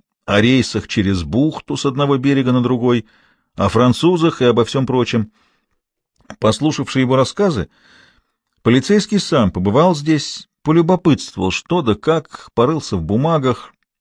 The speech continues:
увидел план Кадиса, испещрённый пометками и значками, исчерченный кривыми. Чрезвычайно интересно. Он цел ещё? Фумигаль не отвечает.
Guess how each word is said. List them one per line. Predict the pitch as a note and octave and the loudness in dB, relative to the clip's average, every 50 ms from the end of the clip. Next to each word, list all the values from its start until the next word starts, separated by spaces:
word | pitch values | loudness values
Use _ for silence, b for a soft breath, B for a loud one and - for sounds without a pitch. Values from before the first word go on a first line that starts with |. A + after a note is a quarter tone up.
| _ _ _ _ _ _ - | _ _ _ _ _ _ 0
увидел | A#2+ A#2+ A2 C3+ C#3 A2+ A2 G2+ | 2 2 4 4 4 4 2 0
план | - - A2 A2 G#2 F#2+ | 2 2 2 2 2 2
Кадиса, | - C#3 D#3 D#3+ C#3+ D3 C3 - - C#3+ C3+ | 4 4 4 4 2 0 -4 -4 -4 -4 -4
испещрённый | B2 - C3 - - - C3 - - B2+ C3 B2 A#2 A#2 G#2+ | -2 -4 -6 -6 -4 -4 -4 -4 -2 0 0 2 2 2 2
пометками | A#2+ A#2+ A#2+ A#2+ A2+ - - - A2 A2 | 2 2 2 2 0 0 -2 -2 0 0
и | G#2 | 0
значками, | F#2 A#2 A2+ G#2 - - A#2 A2 G#2 G#2 F2+ - b b b b b b b b | 2 0 -2 -2 -2 0 2 2 2 2 0 -2 b b b b b b b b
исчерченный | F#2+ F#2 - - - B2 G#2+ - - A2+ G#2+ G#2+ | -6 -4 -4 -2 -2 -2 -2 -2 0 0 2 2
кривыми. | G#2 - G#2+ A2+ A2+ G2+ G#2 G2+ F2+ F2+ F#2 | 2 0 0 0 2 2 2 0 0 -2 -4
Чрезвычайно | - - E2+ E2 F2+ B2 C3 - - B2 G#2+ - - - - - - A#2 A2 | -6 -8 -8 -6 -6 -6 -8 -8 -6 -6 -6 -4 -6 -6 -8 -8 -4 -2 0
интересно. | G#2+ G#2 G2 - A2 G#2 F#2+ F2 - - F2+ F2 E2 _ _ _ _ _ _ _ _ _ _ _ | 2 2 2 0 0 0 0 0 -2 -2 -6 -6 -6 _ _ _ _ _ _ _ _ _ _ _
Он | - G2 G#2+ G#2+ | -2 -2 -2 0
цел | - E3+ G3 G3 | 0 -2 -2 -2
ещё? | D#3 - - - E2+ - _ _ _ _ _ _ _ _ _ _ _ _ _ _ _ _ _ _ _ _ _ _ | -4 -6 -10 -12 -12 -14 _ _ _ _ _ _ _ _ _ _ _ _ _ _ _ _ _ _ _ _ _ _
Фумигаль | - - D#2+ E2 F#2+ A#2+ A#2+ A#2+ A2 F#2 | -8 -4 -2 0 0 0 -2 -2 -2 0
не | F#2 G#2+ | 0 0
отвечает. | G#2+ G#2+ G#2+ A#2 G#2+ - - A2 F#2+ D#2+ D2 C#2+ - | -2 -2 -4 -8 -10 -8 -8 -6 -6 -6 -6 -8 -12